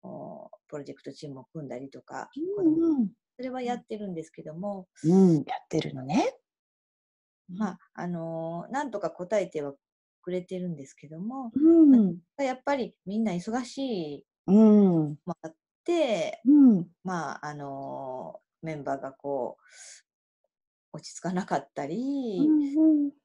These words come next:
Speaker 1: まあ、あと、ごふ-、それとはちょっと外れるかもしれないんですけど、
Speaker 2: うん。
Speaker 1: あの、ご父兄とみんなでっ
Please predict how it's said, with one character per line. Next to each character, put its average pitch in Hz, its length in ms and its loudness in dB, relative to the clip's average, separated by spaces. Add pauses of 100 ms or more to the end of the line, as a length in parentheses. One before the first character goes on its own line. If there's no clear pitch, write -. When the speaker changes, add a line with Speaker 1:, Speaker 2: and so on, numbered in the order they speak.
Speaker 1:
ま 220 120 -6
あ、 - 20 -2
あ 185 80 -6
と、 180 260 -4 (380)
ご 214 100 -6
ふ-、 277 160 -10 (400)
そ - 140 -14
れ 240 100 -10
と 247 140 -8
は 196 100 -2
ち 185 80 -10
ょ 175 40 -8
っ - 20 -20
と 135 180 -8 (100)
外 175 160 -16
れ 180 60 -6
る 175 80 -8
か 156 80 -12
も 143 100 -12
し - 120 -18
れ 151 80 -14
な 143 100 -16
い 139 60 -18
ん 131 60 -20
で - 100 -20
す - 40 -20
け - 140 -16
ど、 247 220 -12 (180)
Speaker 2:
う 220 180 6
ん。 190 40 2
Speaker 1:
あ 175 80 -4
の、 165 120 -10 (220)
ご 214 300 -8
父 220 140 -14
兄 226 320 -2 (120)
と 392 180 -4
み 240 180 -4
ん - 20 -6
な 254 120 -6
で 156 200 -2
っ - 80 -18